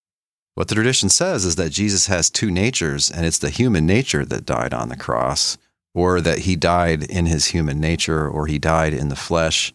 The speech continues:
or that he suffered in the flesh. This is a problem, of course, with the tradition.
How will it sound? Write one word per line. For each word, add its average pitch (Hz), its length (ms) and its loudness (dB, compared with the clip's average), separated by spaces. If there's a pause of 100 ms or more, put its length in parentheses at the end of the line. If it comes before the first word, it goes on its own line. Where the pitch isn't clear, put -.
or 76 100 -2
that 76 80 -2
he 73 60 -2
suffered 82 460 0
in 78 200 -2
the 76 60 -2
flesh. 78 540 -2 (1120)
This - 200 0
is 85 120 0
a 80 80 -2
problem, 113 540 -2
of 76 120 -4
course, 76 340 -2
with 73 140 -4
the 76 80 -6
tradition. 87 560 -2